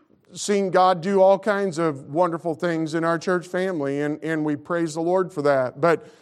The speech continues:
you, you just need to understand that you need to be faithful in, in those things. But a-, as you do that, you're going to find that you lay it at Jesus' feet, you see it's all good, and then,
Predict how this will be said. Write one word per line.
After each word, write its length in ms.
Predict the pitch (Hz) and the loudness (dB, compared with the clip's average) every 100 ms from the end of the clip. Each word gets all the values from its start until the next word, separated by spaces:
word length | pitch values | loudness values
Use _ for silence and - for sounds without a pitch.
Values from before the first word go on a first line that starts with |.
| _ 147 | _ -4
you, 140 | 175 | -2
you 200 | 151 190 | -2 -2
just 320 | 180 190 185 | 4 4 2
need 280 | 165 185 185 | -2 -2 0
to 60 | 180 | 2
understand 640 | 180 175 - 196 180 147 151 | 2 -2 -2 0 0 0 -2
that 100 | 139 | -2
you 160 | 165 | -2
need 180 | 170 170 | -2 -2
to 60 | 151 | -2
be 180 | 156 | -4
faithful 720 | 147 180 185 180 156 143 165 165 | 0 2 2 0 0 4 6 4
in, 220 | 147 120 - _ - | 4 -2 -14 _ -2
in 260 | 165 190 175 | 0 2 4
those 300 | 165 147 - | 4 2 0
things. 480 | 151 139 156 175 | 0 0 -4 -4
But 280 | 156 165 160 - _ | 0 0 0 -12 _
a-, 200 | 151 165 | 0 4
as 280 | 185 190 160 | 4 4 0
you 100 | 180 | -4
do 320 | 139 208 226 | 0 2 2
that, 400 | 170 156 160 170 | 4 4 4 2
you're 140 | 165 165 | 0 0
going 300 | 180 190 175 | 2 2 0
to 80 | 165 | 0
find 520 | 190 202 180 180 180 | 2 2 2 0 2
that 180 | 175 156 - _ | 0 0 -8 _
you 120 | 165 160 | -2 4
lay 240 | 208 208 | 6 6
it 60 | 190 | 2
at 120 | 175 | 0
Jesus' 580 | 185 196 175 151 156 131 | -2 -4 -4 -6 -8 2
feet, 400 | 214 247 247 156 | 4 4 0 -4
you 80 | |
see 200 | 165 220 | -2 2
it's 200 | 208 196 | 2 4
all 240 | 202 190 180 | 4 4 4
good, 400 | 170 220 254 226 | 4 6 6 4
and 180 | 170 180 | 0 0
then, 220 | 190 | 0